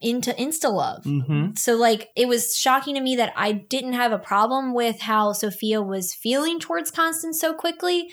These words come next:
Speaker 1: But then I started thinking about it, and I started thinking, like, she's young, and Erin is probably the worst girlfriend that she could have ever had.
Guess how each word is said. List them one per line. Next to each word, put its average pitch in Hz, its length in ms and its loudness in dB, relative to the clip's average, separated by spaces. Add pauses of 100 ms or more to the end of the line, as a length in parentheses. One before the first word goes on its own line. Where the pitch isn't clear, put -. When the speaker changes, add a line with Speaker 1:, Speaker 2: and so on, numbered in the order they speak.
(120)
Speaker 1:
But 247 160 2
then 262 140 6
I 254 40 2
started 247 220 2
thinking 254 220 0
about 233 240 4
it, 226 220 4
and 220 120 -2
I 214 60 0
started 214 280 0
thinking, 214 380 0
like, 196 320 0 (460)
she's 202 340 0
young, 269 460 4
and - 340 -2
Erin 247 320 0
is 208 300 -2 (400)
probably 277 480 -2
the 233 260 0
worst 208 500 -2
girlfriend 220 480 0
that - 80 0
she - 120 0
could 208 120 -4
have 196 120 -8
ever 190 200 -2
had. 185 360 -2